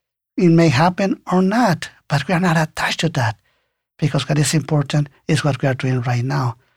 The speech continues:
You know, in the, in the moment that you are dying, you find out that everything that you did in life is completely irrelevant.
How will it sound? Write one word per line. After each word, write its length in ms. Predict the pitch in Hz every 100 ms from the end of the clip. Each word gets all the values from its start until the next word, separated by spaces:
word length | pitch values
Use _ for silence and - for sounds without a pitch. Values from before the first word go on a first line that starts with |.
| _ _ -
You 100 | 151
know, 100 | 151
in 160 | 156 151
the, 220 | 135 147
in 120 | 160
the 100 | 147
moment 400 | 135 170 170 165
that 160 | 143 127
you 60 | 156
are 60 | 160
dying, 480 | 160 156 175 175 - _ _ _ _ _ _ -
you 80 | 185
find 300 | 208 208 202
out 220 | 202 196
that 200 | 180 -
everything 420 | 226 247 233 208
that 180 | 185 175
you 100 | 202
did 160 | 196
in 100 | 208 185
life 220 | 170 165
is 120 | 165
completely 400 | 170 147 160 156
irrelevant. 680 | 147 160 147 127 110 -